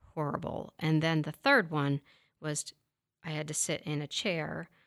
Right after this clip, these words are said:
It was a chair without a back, and it was in a chamber. It was dark, again, because they had these cameras on my eyes, and, uh,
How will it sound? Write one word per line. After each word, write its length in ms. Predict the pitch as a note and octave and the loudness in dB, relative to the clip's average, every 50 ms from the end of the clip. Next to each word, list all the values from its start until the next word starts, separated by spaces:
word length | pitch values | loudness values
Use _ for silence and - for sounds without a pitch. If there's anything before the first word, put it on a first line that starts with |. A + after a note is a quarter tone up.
| _ _ _ _ _ _ _ | _ _ _ _ _ _ _
It 60 | - | -16
was 100 | E3 E3 | -12 -10
a 60 | - | -10
chair 220 | - - - D4 F#4 | -8 -4 -4 -4 -2
without 280 | D#4 G3+ D#3 F3 F3 E3 | -2 0 2 2 2 2
a 60 | C#3+ | 0
back, 520 | C3 - - E3 D#3 C#3+ C3 C#3+ - - - | -2 -2 0 0 2 2 0 -2 -4 -4 0
and 100 | - E3 | 2 2
it 80 | E3 - | 2 2
was 140 | - E3 - | -2 -2 -2
in 100 | E3+ D#3 | -2 -2
a 60 | D3+ | -2
chamber. 720 | - - - B3 A#3+ A#3 A3 F#3 E3 D#3+ D3 D3 C3+ E3 - | -2 -2 0 2 2 2 2 0 0 -2 -2 -2 -4 -8 -6
It 40 | |
was 180 | D#3 D#3 D3+ - | -6 -6 -6 -4
dark, 340 | - D3+ C#3+ C#3+ D#3+ F3 - | -2 0 2 2 2 0 -2
again, 540 | - E3+ - D#3+ D3 C#3 D3 D#3 E3 E3 E3 | -8 -6 -2 -2 0 0 2 0 0 -2 -4
because 300 | - D3+ - D#3+ D3+ D#3 | -8 -10 -8 -6 -8 -6
they 140 | D#3 D3 C#3+ | -6 -6 -6
had 260 | D3+ D3+ C#3 C3+ - | -6 -6 -6 -8 -10
these 160 | - - - | -14 -18 -16
cameras 420 | - - - G3+ F#3 F3 E3 D#3 D#3+ | -12 -6 -2 -2 0 0 -2 -2 -2
on 140 | D3+ D3+ | -2 -2
my 160 | C#3+ C#3 C#3 - | -2 -2 -4 -4
eyes, 440 | - F3+ F3 E3+ E3 E3+ E3+ D#3+ E3 | -2 -2 -2 0 -2 -2 -2 -2 -2
and, 240 | D3 C#3 C3+ - - - - _ - | -2 -2 -2 -4 -6 -12 -20 _ -20
uh, 60 | - | -20